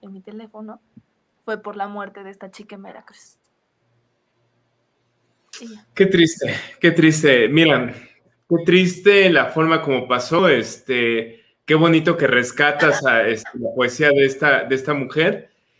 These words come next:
Speaker 2: Y para la gente que, que está interesada en conocer un poquito más de su poesía, ¿cómo lo pueden encontrar? Yo sé que todo está ahora en Google,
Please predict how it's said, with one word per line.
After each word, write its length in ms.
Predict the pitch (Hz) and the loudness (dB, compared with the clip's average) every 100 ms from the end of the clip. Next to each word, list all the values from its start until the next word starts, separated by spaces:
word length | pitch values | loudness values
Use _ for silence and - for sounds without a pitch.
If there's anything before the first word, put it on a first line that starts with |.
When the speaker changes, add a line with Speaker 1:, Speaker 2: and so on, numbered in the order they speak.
| _ | _
Speaker 2:
Y 340 | 170 180 180 | 0 0 0
para 240 | 180 190 196 | 2 4 6
la 160 | 196 | 4
gente 340 | 190 226 247 277 | 2 -2 -2 0
que, 380 | 220 165 143 139 | 2 4 2 0
que 120 | 147 | -2
está 240 | 139 - | -2 0
interesada 800 | 180 180 185 151 160 160 160 156 | 0 2 2 0 0 2 4 4
en 160 | 127 120 | 2 -2
conocer 380 | 135 127 123 156 | -6 -6 -6 -6
un 120 | 156 | -6
poquito 360 | 151 151 151 143 | -8 -8 -6 -2
más 280 | 135 139 | 0 0
de 100 | 139 | 0
su 180 | 135 120 | -2 -4
poesía, 520 | - 117 110 143 135 | -2 -2 0 2 2
¿cómo 240 | 135 180 220 | 0 2 4
lo 160 | 196 | 4
pueden 240 | 147 170 165 | 2 2 2
encontrar? 480 | 151 120 117 131 135 | 0 -4 -2 0 0
Yo 100 | 175 | 0
sé 140 | 220 | 0
que 80 | 214 | 0
todo 240 | 202 202 | 4 4
está 160 | 196 190 | 4 4
ahora 260 | 175 175 165 | 4 4 2
en 100 | 135 | 0
Google, 320 | 147 151 175 | 0 0 0